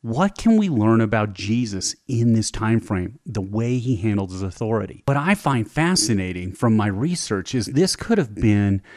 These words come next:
a year and a half to two years into Jesus' ministry with the disciples before the disciples actually came to him and said, "Teacher, teach us how to pray."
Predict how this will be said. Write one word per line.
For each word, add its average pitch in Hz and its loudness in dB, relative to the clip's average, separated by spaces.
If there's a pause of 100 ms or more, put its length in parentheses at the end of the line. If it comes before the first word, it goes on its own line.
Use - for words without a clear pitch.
(420)
a 120 0
year 113 4
and 156 8
a 117 2
half 127 0
to 117 -8
two 180 -4
years 127 -4 (240)
into 165 4
Jesus' 123 -4
ministry 120 2
with 101 -2
the 110 -6
disciples 110 -2
before 185 2
the 131 -4
disciples 127 -2
actually 135 -2
came 175 -2
to 123 -4
him 101 0
and 110 -4
said, 113 0 (380)
"Teacher, 175 -2
teach - -6
us 117 -4
how 113 2
to 90 -2
pray." - -8